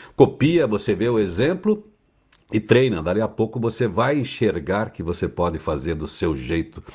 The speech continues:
aquilo que você aprendeu. É assim. Em todas as atividades, todas as habilidades que as pessoas têm, que você admira,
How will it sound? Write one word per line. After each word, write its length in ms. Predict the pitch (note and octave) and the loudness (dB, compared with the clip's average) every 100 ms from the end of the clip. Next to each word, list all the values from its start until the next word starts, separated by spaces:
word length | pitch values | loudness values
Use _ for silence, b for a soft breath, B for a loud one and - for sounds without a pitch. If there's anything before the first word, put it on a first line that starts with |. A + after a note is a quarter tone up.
| B | B
aquilo 360 | E2 - F2+ D2+ | -8 -4 -2 -2
que 80 | - | -4
você 120 | D#2+ | -4
aprendeu. 540 | D2 D#2+ C#2 B1+ B1+ B B B - | -2 -2 -4 -6 -10 B B B 0
É 160 | G2 | 2
assim. 540 | C3+ E3 - A#3+ A3 - b b | 2 0 -2 -2 -2 -4 b b
Em 140 | G#2+ A2 | 2 2
todas 540 | - - D3+ G3 E3+ | 2 4 4 4 0
as 120 | C#3 | 0
atividades, 680 | A2 G2+ F#2+ D2+ F2+ E2+ D#2 | 0 -2 -4 -2 -2 -2 -6
todas 480 | - - G3 F#3 A#2+ | 2 6 6 4 0
as 120 | A#2+ | 0
habilidades 720 | G#2 G2 F#2+ E2+ G#2 C#3 B2 | 0 -2 -2 0 0 -2 -4
que 100 | - | -4
as 60 | F2+ | -2
pessoas 460 | A2 G2 G#2+ - | -2 0 0 0
têm, 280 | - G2+ A#2 | -2 0 0
que 140 | - F2 | -2 -4
você 240 | D#2+ G#2+ | -2 0
admira, 500 | G2 E2+ E2 B2+ C3+ | 0 0 0 0 -2